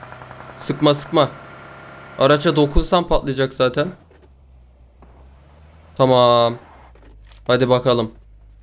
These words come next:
Buradan bir şey yapabilirsem. Bunlar iki kişi mi?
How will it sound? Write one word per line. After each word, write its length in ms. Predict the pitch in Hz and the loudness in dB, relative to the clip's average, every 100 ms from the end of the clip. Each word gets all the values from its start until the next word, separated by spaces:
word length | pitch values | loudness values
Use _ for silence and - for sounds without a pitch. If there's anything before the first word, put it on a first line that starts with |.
| - - | -20 -10
Buradan 300 | 123 127 127 | -4 0 0
bir 60 | 123 | 0
şey 140 | 139 | -2
yapabilirsem. 520 | 127 127 127 - 127 143 - - - _ _ _ _ _ _ _ _ _ _ - - - - - - - - - - - - - - - - _ _ _ - - _ _ - | -2 -2 -4 -4 -8 -8 -14 -20 -20 _ _ _ _ _ _ _ _ _ _ -6 -4 -4 -4 -4 -4 -4 -4 -4 -4 -4 -4 -2 -4 -6 -16 _ _ _ -20 -20 _ _ 0
Bunlar 180 | 147 170 | 2 2
iki 240 | 143 185 | -4 -8
kişi 220 | 185 - | -4 0
mi? 280 | 180 170 214 | 2 2 -2